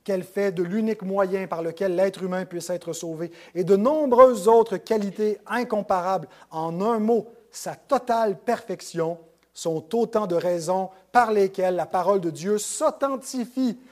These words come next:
sans l'ombre d'un doute. » Elle s'authentifie elle-même. Néanmoins, malgré la valeur de ces raisons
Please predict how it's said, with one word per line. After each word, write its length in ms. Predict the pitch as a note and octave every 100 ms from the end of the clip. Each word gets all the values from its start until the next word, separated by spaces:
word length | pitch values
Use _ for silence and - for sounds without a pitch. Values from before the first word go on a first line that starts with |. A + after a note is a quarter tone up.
| _
sans 260 | - G#3 G#3+
l'ombre 440 | G#3+ A3+ G#3+ F#3
d'un 200 | F3+ F#3
doute. » 220 | E3+ E3+ -
Elle 140 | E3
s'authentifie 680 | D#3+ G#3+ G#3+ G#3+ G#3 G3 A#3
elle-même. 420 | G3+ G3+ G#3 C#3+ - _ _ _ _ _ _ _ _ _ _ _
Néanmoins, 640 | C#3+ E3 A#3+ G#3+ G3 F3+ B2+ - _ _ _ _ _ _ _ _ _ _ _ _ _ _ -
malgré 640 | C#3 G3 B3+ G#3+ G#3+ B3+
la 100 | G#3+
valeur 680 | F#3+ G#3+ A#3 A#3+ G#3+ D#3+ C#3+
de 140 | D#3+
ces 360 | E3+ - F#3 F3
raisons 680 | D3 F#3+ G#3 E3+ F3+ F3+ -